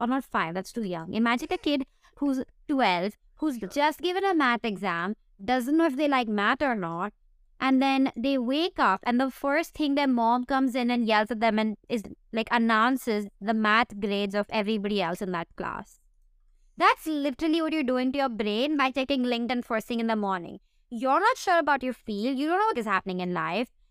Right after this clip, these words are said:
Speaker 1: You know, you don't know if you're, like, living in a mental, well, yeah, you don't know if you're living in a video game or whatever, but no, you wanna wake up. The first thing you wanna do is make yourself feel bad about
Speaker 2: Yeah.
Speaker 1: your achievements because other people are doing
Speaker 2: It's
Speaker 1: it.
Speaker 2: overly comparing yourself to other people's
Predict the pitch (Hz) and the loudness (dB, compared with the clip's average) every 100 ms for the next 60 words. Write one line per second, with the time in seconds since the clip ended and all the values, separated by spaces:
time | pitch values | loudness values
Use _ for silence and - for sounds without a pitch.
0 | _ - 285 294 294 302 349 381 381 339 | _ -4 0 0 0 2 2 0 0 0
1 | 294 254 247 269 269 254 247 240 247 240 | 0 0 2 2 2 0 0 0 0 0
2 | 233 226 220 240 240 233 220 208 _ _ | 2 2 0 0 0 0 0 -4 _ _
3 | _ 208 254 269 302 370 403 427 320 294 | _ -6 -2 -2 0 -2 0 0 2 0
4 | 302 269 220 214 226 233 233 226 202 185 | 0 -2 -2 -2 -2 -2 -2 -2 0 -2
5 | 214 269 247 302 - 320 392 294 233 254 | -2 -4 0 -2 -2 -2 0 0 -2 -4
6 | 269 311 392 349 285 247 175 220 - _ | 0 2 2 0 -2 0 2 2 0 _
7 | _ _ 302 - - 339 381 - 453 440 | _ _ -6 -6 0 2 2 0 0 0
8 | 359 277 269 262 247 269 294 294 320 285 | 0 0 0 -2 -2 -2 -2 -2 -2 0
9 | 220 196 202 202 196 202 208 117 - 254 | 2 2 0 0 0 0 -2 -2 -2 0
10 | 233 247 214 214 240 226 254 294 262 262 | 0 -2 -2 0 0 0 -4 -4 0 0
11 | 277 285 254 220 220 202 185 185 185 - | 2 0 0 -2 0 0 0 -2 -4 -4
12 | 185 190 202 226 208 - 175 160 - 135 | -2 -2 0 2 0 -2 -4 -6 -4 -2
13 | 131 127 117 110 127 113 - - 120 120 | 0 0 -2 -2 0 0 0 -2 0 2
14 | 123 - 123 - 160 160 | 0 -2 -4 -2 -6 -6